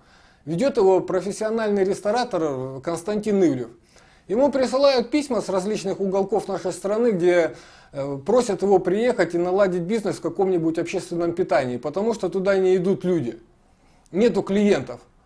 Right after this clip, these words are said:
И когда он приезжает, там, оказывается, как правило, существует две проблемы. Первая проблема — это то, что повара не умеют вкусно готовить.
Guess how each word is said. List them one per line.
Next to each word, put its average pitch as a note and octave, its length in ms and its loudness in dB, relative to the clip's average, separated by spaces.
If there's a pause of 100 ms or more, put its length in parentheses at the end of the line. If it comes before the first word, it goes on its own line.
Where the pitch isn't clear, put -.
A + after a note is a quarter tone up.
(480)
И F#3+ 80 0
когда D4 360 4
он C4 100 2
приезжает, C#4 540 2
там, A3 180 0
оказывается, A3+ 560 2
как G3+ 220 -4
правило, A3 400 0
существует G#3 520 -2
две G3+ 140 2
проблемы. F3 540 0
Первая B3 360 2
проблема — A3 500 2
это F#3 140 -2
то, B3+ 140 -2
что - 160 -6
повара F#3 420 0
не G3+ 120 0
умеют G3 340 0
вкусно G3 360 -6
готовить. E3+ 520 0